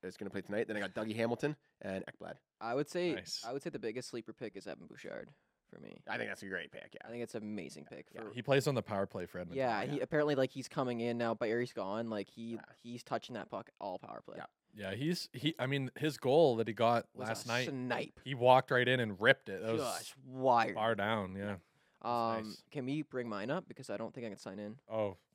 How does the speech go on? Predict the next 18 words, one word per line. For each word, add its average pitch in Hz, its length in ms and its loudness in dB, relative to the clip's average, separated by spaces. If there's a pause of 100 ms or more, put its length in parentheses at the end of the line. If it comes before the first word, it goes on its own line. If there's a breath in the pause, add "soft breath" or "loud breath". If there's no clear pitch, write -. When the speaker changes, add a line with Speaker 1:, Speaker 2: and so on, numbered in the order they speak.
(240)
Speaker 3:
frig, 101 180 -6
yeah, 98 180 0
I'll, 95 100 2
I'll, 117 220 0
I'll 113 240 4
Speaker 2:
Uh, 110 80 0
Speaker 3:
pull 123 100 0
it 104 60 2
up 98 140 -2
for 117 60 -8
Speaker 2:
I 127 40 -2
have 131 160 -2
Speaker 3:
you. 127 80 -2
Speaker 2:
McDavid, 120 380 0
who's 123 160 -2
my 110 120 -2
captain. 135 600 -4 (920)
Um, 107 580 -4